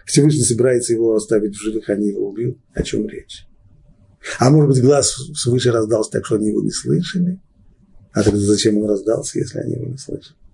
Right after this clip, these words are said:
И что всё это означает? Поэтому объясняет Амациев, понимать нужно так. Конечно же, Мидраш не противоречит Пшату. Как бы Пшат, всю эту фразу целиком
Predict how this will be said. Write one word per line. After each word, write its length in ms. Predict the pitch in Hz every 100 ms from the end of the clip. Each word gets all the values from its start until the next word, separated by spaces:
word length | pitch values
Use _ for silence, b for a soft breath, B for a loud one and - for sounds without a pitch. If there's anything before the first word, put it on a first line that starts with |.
| -
И 60 | -
что 180 | - -
всё 160 | -
это 140 | - -
означает? 480 | - - - - - _ _ - - - - - - _ - - B B B B B B
Поэтому 280 | 120 127 120
объясняет 440 | 110 110 113 107
Амациев, 560 | 107 101 117 104 - - _ _ _
понимать 400 | - 107 101 95
нужно 220 | 98 - -
так. 240 | - - - _ _
Конечно 720 | - 151 131 143 156 123 110 101
же, 240 | - - - B B B B
Мидраш 800 | 131 123 135 160 175 175 - - _ -
не 340 | 117 135 156 156
противоречит 680 | 147 147 123 123 127 131 123
Пшату. 480 | - 117 - - - - b b b - 147 -
Как 300 | 165 165 143
бы 140 | 135 143
Пшат, 460 | - 156 143 147 -
всю 520 | - - 170 175 175
эту 320 | 170 170 147
фразу 460 | 127 147 160 131 123
целиком 600 | - 117 113 165 165